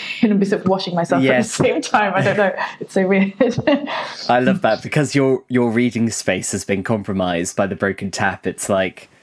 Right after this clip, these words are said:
Speaker 2: it's, it's thrown you off. You're like, "I need that, I need that bath. I need
Speaker 1: I
Speaker 2: that
Speaker 1: literally
Speaker 2: bath."
Speaker 1: need to, like,
Speaker 2: That's
Speaker 1: buy
Speaker 2: really
Speaker 1: one
Speaker 2: good.
Speaker 1: bit for it and it'll be fixed. But it's like, it's, it's, it's weird how sometimes, like, those tiny little barriers are kind of things that make quite big impact
Speaker 2: Oh.
Speaker 1: on your, like, you know, your productive working or <laughs> artistic life.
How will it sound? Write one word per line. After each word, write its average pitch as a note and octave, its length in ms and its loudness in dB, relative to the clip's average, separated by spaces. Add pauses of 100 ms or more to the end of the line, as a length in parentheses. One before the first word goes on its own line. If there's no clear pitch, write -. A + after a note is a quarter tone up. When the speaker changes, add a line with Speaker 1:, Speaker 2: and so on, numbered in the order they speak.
(300)
Speaker 2:
it's, - 220 -8
it's A2 200 -6
thrown C3 280 0
you A#2+ 120 2
off. - 320 0
You're G#2 140 0
like, G2+ 160 0
"I G#2+ 140 0
need A2+ 320 0
that, A#2 140 0
I A2+ 100 2
need B2 240 2
that B2+ 180 0
bath. A#2 400 2
I G#2 80 2
need A#2 200 2
Speaker 1:
I G3+ 80 4
Speaker 2:
that G3+ 60 4
Speaker 1:
literally A#3+ 220 2
Speaker 2:
bath." A#3 60 4
Speaker 1:
need C4+ 120 2
to, C4+ 60 -2
like, G#3 140 2
Speaker 2:
That's F3+ 100 -4
Speaker 1:
buy F#3 160 4
Speaker 2:
really F#3 100 0
Speaker 1:
one F#3 140 2
Speaker 2:
good. F3+ 60 -2
Speaker 1:
bit - 200 0
for E3 120 2
it D3+ 140 0
and D#3+ 140 -8
it'll D3 140 -4
be D#3 300 0
fixed. - 320 -6
But D#3+ 100 0
it's D#3+ 100 -8
like, E3+ 180 -2
it's, E3+ 160 -4
it's, - 180 -6
it's G3 160 0
weird G3 140 2
how F3+ 100 0
sometimes, F3 300 -2
like, F3 160 -2
those E3+ 140 -2
tiny F3 280 0
little E3+ 160 0
barriers E3 420 0
are D#3+ 60 -4
kind E3 160 -6
of E3 120 -8
things E3+ 220 -2
that F#3+ 140 -6
make D#3+ 240 -14
quite - 240 -4
big E3+ 140 0
impact D#3+ 380 0
Speaker 2:
Oh. D#3+ 60 0
Speaker 1:
on D#3+ 60 -2
your, D#3 360 -2
like, - 420 -8
you F#3 80 0
know, D3 80 -2
your D#3 180 0
productive D#3+ 720 -4 (260)
working D#3+ 380 -2
or E3 80 2
<laughs> E3 60 0
artistic G#3 500 0
life. F3+ 260 0